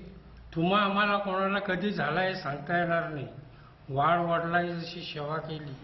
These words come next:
तशी आम्ही करतो. कुंड जे आहेत ते तीन कुंड आहेत, त्या कुंडातून जो पाणी होते आणि पूर्वीचे वाड वडील सांगायचे का इथून जर वस्त सोडली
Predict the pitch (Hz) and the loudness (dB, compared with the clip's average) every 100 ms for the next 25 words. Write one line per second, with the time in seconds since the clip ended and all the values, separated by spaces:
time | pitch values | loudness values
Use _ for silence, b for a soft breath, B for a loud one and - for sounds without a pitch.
0 | - - - - - 147 - 175 151 156 | -14 -12 -12 -12 -8 -6 -2 0 2 2
1 | 170 175 160 - - - - - - 170 | 2 0 -2 -4 -8 -10 -10 -8 2 6
2 | 180 196 202 190 160 175 - - - - | 6 6 4 2 2 0 -2 -8 -14 -16
3 | - - - - - - - 185 - 208 | -16 -18 -18 -18 -18 -10 -6 -6 -2 2
4 | 214 208 196 190 180 - - - - - | 2 4 4 4 4 2 -6 -12 -12 -4
5 | 170 190 208 208 190 196 202 208 202 202 | 4 4 4 0 2 2 0 0 0 -2
6 | - 170 175 196 170 - 139 - - - | 2 4 4 2 0 -2 -6 -10 -14 -16
7 | - - - - - - - - - 143 | -16 -16 -16 -16 -16 -16 -14 -14 -8 0
8 | 160 185 214 208 208 196 208 208 208 214 | 0 2 0 0 2 2 2 2 2 2
9 | 202 - 143 160 196 196 196 208 202 156 | 0 -4 -2 4 4 4 0 -2 -4 -2
10 | 156 190 185 165 160 - - - - - | 0 0 0 -4 -8 -10 -14 -12 -12 -14
11 | - 190 208 202 185 - 240 214 170 - | -4 0 2 2 0 0 2 2 0 -4
12 | - - - - - - - - 139 160 | -10 -10 -10 -10 -10 -10 -12 -10 -2 2
13 | 202 175 175 175 - 220 - 185 214 208 | 2 0 -2 -2 -2 -4 -2 -2 0 2
14 | 180 | 2